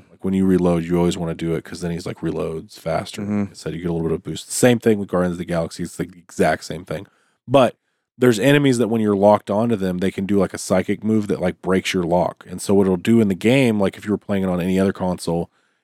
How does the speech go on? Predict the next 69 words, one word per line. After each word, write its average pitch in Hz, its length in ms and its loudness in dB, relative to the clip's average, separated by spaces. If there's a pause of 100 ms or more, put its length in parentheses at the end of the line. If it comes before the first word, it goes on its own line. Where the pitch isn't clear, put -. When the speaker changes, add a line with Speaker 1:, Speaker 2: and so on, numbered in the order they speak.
Speaker 1:
is 98 220 4
it 98 60 2
just, 98 180 -2
like, 92 160 0
pushes 110 360 -2
your 90 80 4
camera. 92 380 -2
Like, 87 180 0
you're 101 120 2
locked 98 260 2
onto 101 220 0
a - 20 -2
target, 101 460 2 (420)
like, 98 160 -4
you've 92 80 -2
got 92 180 2
your 87 160 2
lo-, 87 220 0
like, 90 160 -2
target 98 260 0
lock 101 200 0
on 107 100 0
them, 104 100 0
and 90 140 0
it 85 80 0
just, 90 140 -4
like, 82 120 0 (220)
pushes 101 340 -2
you 95 120 2
away. 85 380 -2 (640)
And 98 100 -2
so - 100 0
your 95 160 4
camera 98 440 0
will 90 100 0
just, 87 180 -6
like, 87 100 -2
it'll 82 120 -2
push - 260 -6
your 95 80 -4
camera 92 400 -4
away 82 340 -4
to - 80 -16
where 98 120 2
you're 90 80 4
no 98 120 4
longer 92 280 2
locked 90 240 0
onto 117 200 2
them, 107 200 0
and 101 180 2
it, 90 120 -2
like, 92 160 -4 (180)
makes 98 240 -12
you 95 60 -8
look 95 160 -6
to 87 100 -12
the 85 60 -12
left 85 360 -4
or 85 40 -12
to 82 80 -14
the 85 100 -2
right. 80 280 -6 (340)
Speaker 2:
Mm-hmm. 113 160 -2
Speaker 1:
And 110 220 0
so 110 100 0
you 104 120 6
gotta, 104 180 6
like, 90 200 2